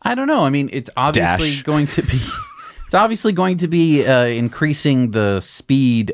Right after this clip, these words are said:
Speaker 1: uh, at which they're gonna be able to learn, um, hopefully. I mean, th-, there still has to be some humans in the mix where they go, "Okay, well, we've learned this much, uh, but we're having an error here, so we need to do some kind of," I'm not gonna pretend that I even know
Speaker 2: I
Speaker 1: the
Speaker 2: just,
Speaker 1: neural net stuff,
Speaker 2: I
Speaker 1: but
Speaker 2: just think it's in-,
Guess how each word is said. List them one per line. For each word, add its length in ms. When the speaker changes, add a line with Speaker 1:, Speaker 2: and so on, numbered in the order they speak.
Speaker 1:
uh, 200
at 140
which 220
they're 120
gonna 160
be 100
able 140
to 80
learn, 480
um, 380
hopefully. 580
I 80
mean, 100
th-, 220
there 120
still 380
has 260
to 80
be 200
some 260
humans 400
in 80
the 60
mix 400
where 80
they 100
go, 280
"Okay, 200
well, 160
we've 220
learned 260
this 180
much, 360
uh, 100
but 100
we're 120
having 260
an 80
error 180
here, 300
so 160
we 80
need 160
to 320
do 140
some 220
kind 280
of," 160
I'm 100
not 160
gonna 100
pretend 400
that 80
I 120
even 260
know 400
Speaker 2:
I 100
Speaker 1:
the 60
Speaker 2:
just, 160
Speaker 1:
neural 240
net 240
stuff, 360
Speaker 2:
I 80
Speaker 1:
but 60
Speaker 2:
just 180
think 160
it's 160
in-, 120